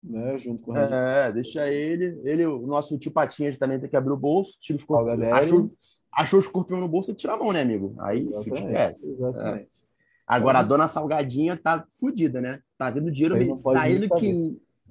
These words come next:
Speaker 1: É,
Speaker 2: saindo
Speaker 1: eu, saiu
Speaker 2: que
Speaker 1: uma, uma notícia, eu não cheguei a ler ela por completo, mas diz que o Vasco hoje já tá devendo vinte e seis milhões pro Salgado, né? De tanto que ele já botou dinheiro ali.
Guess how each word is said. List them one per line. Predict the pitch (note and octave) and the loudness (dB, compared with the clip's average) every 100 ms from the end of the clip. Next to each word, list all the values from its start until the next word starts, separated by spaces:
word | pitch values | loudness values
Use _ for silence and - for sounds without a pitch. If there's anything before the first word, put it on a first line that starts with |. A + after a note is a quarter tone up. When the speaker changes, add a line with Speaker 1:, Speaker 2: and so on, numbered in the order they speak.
| _ | _
Speaker 1:
É, | C4 C4 | 6 8
Speaker 2:
saindo | F3+ | 8
Speaker 1:
eu, | G3 | 6
saiu | G#3+ C#4 F#4 | 4 4 6
Speaker 2:
que | F4+ A3 | 6 6
Speaker 1:
uma, | F3+ D3 B2+ | 6 6 4
uma | B2+ | 2
notícia, | B2+ A2+ D3+ - | 0 -2 -6 -10
eu | |
não | D3+ | -10
cheguei | - C#3 C3 D3+ | -8 -4 -2 0
a | - D#3 | 0 -2
ler | D#3+ A2 F#2+ - _ | 0 0 0 -4 _
ela | - G#2 G#2 | -4 -2 -4
por | A2 - | -8 -8
completo, | A#2+ B2 G2+ F2+ - | -6 -4 -2 -4 -6
mas | F#2+ G2 G#2 - | -10 -6 -8 -8
diz | G#2 C#3 G#2+ - - _ | -6 -4 -4 -8 -16 _
que | A2+ G#2+ G#2 G2 | -2 0 0 -4
o | - - G2 | -6 -10 -6
Vasco | G#2+ B2 B2+ - | -2 -2 -2 -4
hoje | A2+ C3+ | -2 -2
já | |
tá | C3+ | -2
devendo | C3 A#2+ B2 A#2+ | -2 -2 -4 -6
vinte | C#3+ - | -8 -6
e | |
seis | F3 E3+ | -4 -4
milhões | E3+ B2 A2+ | -2 -4 -6
pro | - | -8
Salgado, | G#2+ F#2+ F#2 - | -8 -6 -6 -8
né? | - | -14
De | - | -16
tanto | - G#2 | -14 -12
que | B2+ | -10
ele | |
já | A#2 | -8
botou | A2+ A2+ | -8 -10
dinheiro | A2 A2 G2 F#2+ | -10 -8 -8 -8
ali. | F#2 | -10